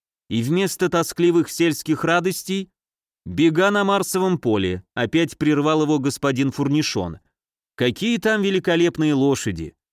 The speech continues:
а какие шикарные туалеты!» «Как все это убого!» обронил господин Делиме. «Лучше покажите мне мужчину, способного распахнуть перед своей женой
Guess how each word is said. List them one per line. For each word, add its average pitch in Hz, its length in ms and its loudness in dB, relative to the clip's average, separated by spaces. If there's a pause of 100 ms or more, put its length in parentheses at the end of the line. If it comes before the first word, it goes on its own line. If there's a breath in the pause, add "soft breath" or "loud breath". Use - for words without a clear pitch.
(120)
а 98 120 -4
какие 151 340 2
шикарные 139 640 0
туалеты!» 113 760 -2 (1000)
«Как 202 260 0
все - 260 2
это 156 200 2
убого!» 104 720 0 (220)
обронил 151 500 2
господин 135 580 0
Делиме. 135 520 0 (880)
«Лучше 202 320 0
покажите 196 580 0
мне 190 200 0
мужчину, 180 540 0
способного 160 720 0
распахнуть 147 580 -2
перед 147 240 0
своей 147 280 0
женой 139 480 0